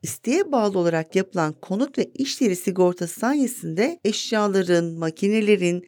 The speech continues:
elektronik cihazlarınızın uğrayacağı zararlar ve eğer eviniz kiradaysa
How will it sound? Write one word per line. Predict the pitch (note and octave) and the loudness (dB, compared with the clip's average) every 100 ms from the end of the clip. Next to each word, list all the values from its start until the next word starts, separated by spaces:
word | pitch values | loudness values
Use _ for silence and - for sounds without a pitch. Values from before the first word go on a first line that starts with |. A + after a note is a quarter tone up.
| - | 4
elektronik | G#3+ B3+ - C#4+ D#4+ F4 | 4 4 0 0 0 0
cihazlarınızın | - D4+ C4+ A#3 G#3+ G#3+ G3+ F3 E3+ F3 | 0 2 4 4 4 4 4 2 0 2
uğrayacağı | G3 G3 F#3 E3+ E3+ D#3 | 2 2 2 0 2 4
zararlar | E3+ F#3+ G#3 F#3+ F#3 D4 - | 4 4 4 4 4 2 2
ve | F3+ G#3 G3+ - _ - | 4 4 2 -6 _ -4
eğer | F#3 F3+ F#3 F3 | 4 4 4 2
eviniz | F3 F3 F#3+ - | -2 0 -2 -4
kiradaysa | - F#3 F3+ F3+ G#3 A#3 - A#3 | -6 0 0 2 0 0 0 0